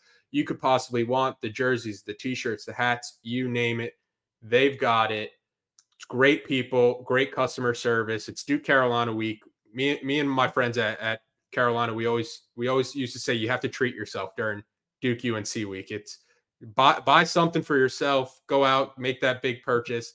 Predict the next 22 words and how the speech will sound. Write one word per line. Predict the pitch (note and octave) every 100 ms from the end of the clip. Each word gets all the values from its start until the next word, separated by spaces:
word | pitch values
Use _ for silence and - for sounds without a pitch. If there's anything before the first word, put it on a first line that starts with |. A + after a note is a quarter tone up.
| _ _ _ _ B2
What | C#3 C3+
better | C3 B2+
place | - B2+ A#2+
to | B2
do | A#2+ A#2
it | A#2+ B2 C3+
than | C3 A#2+
Johnny | A#2+ A#2 A2+
T-Shirt | - A#2+ - A#2 -
so | A#2
you | G#2+
could | A#2 A2
get | A#2 A2+ _
the | A#2+
Carolina | - C3 A#2 A2+ A2+ A2+
gear | G#2 A2+ A2 A2 -
that | A2 G#2+
you | A2+ A2+
need | A2 G#2+ G#2+
in | A2+ A2
your | G2+ G2+
life. | A2+ A2+